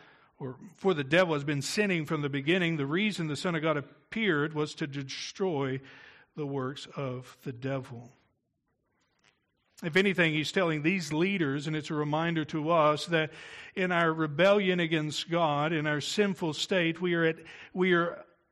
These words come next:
opposite of what it means to be a child of God, and we are mirroring the very,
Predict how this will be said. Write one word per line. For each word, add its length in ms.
opposite 600
of 80
what 140
it 80
means 380
to 80
be 100
a 80
child 420
of 200
God, 320
and 160
we 140
are 120
mirroring 840
the 100
very, 380